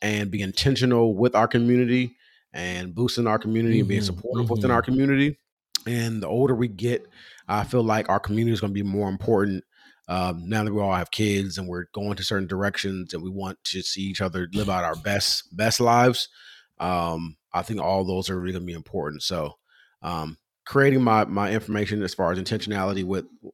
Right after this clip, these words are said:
Speaker 1: uh, where I'm going, how I'm doing it, what I'm doing it, what matters most, what doesn't matter. Um, the things that don't matter, don't allow them to stress me out, give me any kind of anxiety or like that, 'cause in, in the end, they don't matter. And some cases, in some cases, some people really don't matter.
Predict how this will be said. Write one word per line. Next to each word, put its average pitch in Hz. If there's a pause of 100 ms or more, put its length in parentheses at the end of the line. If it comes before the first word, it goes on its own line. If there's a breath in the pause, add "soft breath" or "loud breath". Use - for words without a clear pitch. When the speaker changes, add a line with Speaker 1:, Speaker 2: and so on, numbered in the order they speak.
Speaker 1:
uh, 57 (100)
where 120
I'm 120
going, 107
how 110
I'm 101
doing 98
it, 95 (420 soft breath)
what 160
I'm 143
doing 120
it, 110
what 110
matters 110
most, 101
what 104
doesn't 101
matter. 87 (420 loud breath)
Um, 87
the 92
things 147
that 127
don't 127
matter, 123 (140)
don't 113
allow 110
them 107
to 107
stress 117
me 110
out, 101
give 107
me 104
any 101
kind 101
of 95
anxiety 92
or 90 (120)
like 92
that, 104
'cause 90
in, 95
in 113
the -
end, 120
they 117
don't 113
matter. 120 (540 loud breath)
And 110
some 165
cases, 165
in 143
some 151
cases, 143
some 147
people 143
really 135
don't 123
matter. 117